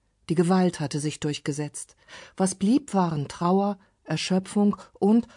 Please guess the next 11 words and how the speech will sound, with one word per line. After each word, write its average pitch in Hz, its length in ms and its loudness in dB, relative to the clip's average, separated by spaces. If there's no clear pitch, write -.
eine 180 220 2
große 175 600 2
Hoffnungslosigkeit. 139 1200 -8
Das 180 320 -2
waren 202 280 4
die 220 100 2
vorherrschenden 180 760 0
Gefühle 185 460 0
damals 160 640 -4
am 202 160 0
Ostermorgen. 135 800 -6